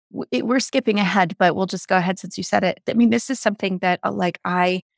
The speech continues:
think is really challenging for entrepreneurs is feeling alone on the island. It's part of the reason that I started this podcast. It's like, we need to be around people, either physically or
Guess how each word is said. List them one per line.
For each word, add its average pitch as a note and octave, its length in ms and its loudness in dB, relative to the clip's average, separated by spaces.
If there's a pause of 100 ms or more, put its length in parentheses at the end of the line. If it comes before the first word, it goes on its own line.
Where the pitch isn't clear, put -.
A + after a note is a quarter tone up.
(120)
think G3 200 0
is - 120 -2
really F3 200 0
challenging F#3+ 580 0
for - 200 -6
entrepreneurs E3+ 720 -6
is F#3 160 -2
feeling F#3 320 0
alone F3+ 320 0
on E3+ 100 -2
the F3+ 140 -6
island. G3 340 2
It's F3 140 -2
part F3 180 -2
of F3 60 0
the E3+ 100 -2
reason E3+ 240 0
that F3 120 2
I F3 60 2
started E3+ 340 -2
this E3+ 120 -6
podcast. F3+ 640 -2
It's - 240 -10
like, F3 320 -2 (480)
we G#3 180 4
need G#3+ 480 4 (220)
to G3+ 120 0
be G3 420 0
around F3 500 0
people, F#3 240 -2
either F#3+ 260 2
physically A3 760 0
or F3 360 0